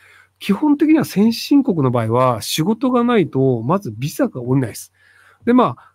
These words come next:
あ、あの、観光ビザで三ヶ月間だけいて、で、その間に仕事ないよね、じゃあ帰るっていうのになるんだったら、まあまあ帰るっていう話なので、なので、えっと、まあ、英語圏にもし行きたいのであれば、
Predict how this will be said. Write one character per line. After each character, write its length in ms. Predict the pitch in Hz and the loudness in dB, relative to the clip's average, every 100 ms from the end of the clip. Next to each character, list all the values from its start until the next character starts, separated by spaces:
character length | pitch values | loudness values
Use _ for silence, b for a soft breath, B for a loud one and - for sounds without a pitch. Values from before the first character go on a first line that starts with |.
| - | -4
あ、 80 | 160 | 0
あ 40 | |
の、 140 | 151 139 | 0 -2
観 260 | - 277 | -2 -2
光 260 | 285 320 311 | 0 2 2
ビ 120 | 311 | 2
ザ 100 | 220 | 2
で 180 | 143 135 | 0 0
三 280 | - 208 226 | 0 -2 0
ヶ 100 | 240 | -2
月 220 | 254 - | -4 -4
間 220 | 240 233 | -4 -2
だ 100 | 226 | -2
け 120 | 226 | -2
い 80 | 214 | -4
て、 440 | 247 294 196 123 b b - | -2 0 0 -2 b b -8
で、 240 | 254 247 | -2 -2
そ 160 | 226 226 | -2 -2
の 100 | 254 | 0
間 200 | 254 247 | 0 -2
に 100 | 240 | -2
仕 80 | - | -4
事 220 | 233 247 | -4 -2
な 80 | 254 | -2
い 60 | |
よ 80 | 214 | -2
ね、 200 | 151 143 | 0 -2
じ 140 | 135 208 | -2 -4
ゃ 40 | |
あ 40 | |
帰 260 | 220 208 226 | -2 -2 0
る 200 | 196 156 | 0 -2
っ 40 | 147 | -4
て 160 | - | -4
い 40 | 131 | -2
う 40 | |
の 100 | 127 | 0
に 40 | |
な 100 | 131 | 0
る 100 | 135 | -2
ん 20 | 131 | -4
だ 80 | |
っ 40 | 131 | -6
た 100 | 233 | -4
ら、 60 | |
ま 120 | 240 226 | -2 -2
あ 40 | |
ま 240 | 180 139 | 0 -2
あ 160 | - 156 | -2 -2
帰 80 | 139 | -2
る 100 | 120 | -4
っ 100 | - | -8
て 100 | 120 | -8
い 40 | |
う 40 | 120 | -6
話 180 | 143 | -8
な 80 | 127 | -8
の 80 | 117 | -4
で、 320 | 170 175 113 B B B B B B - | -2 -2 -4 B B B B B B -6
な 100 | 277 | -2
の 160 | 240 | 0
で、 280 | 151 123 - | -2 -4 -4
え 40 | 160 | -2
っ 40 | |
と、 120 | 196 | 0
ま 100 | 226 | 0
あ、 40 | 190 | 2
英 160 | 240 | 2
語 160 | 339 349 | 2 2
圏 180 | 359 254 | 2 0
に 80 | 185 | 0
も 100 | 175 | -2
し 120 | 143 | -4
行 120 | 135 | -6
き 40 | |
た 100 | - | -2
い 60 | 254 | 0
の 100 | 202 | 2
で 100 | 151 | 2
あ 40 | |
れ 100 | 131 135 | 0 0
ば、 380 | 233 214 120 | 2 2 0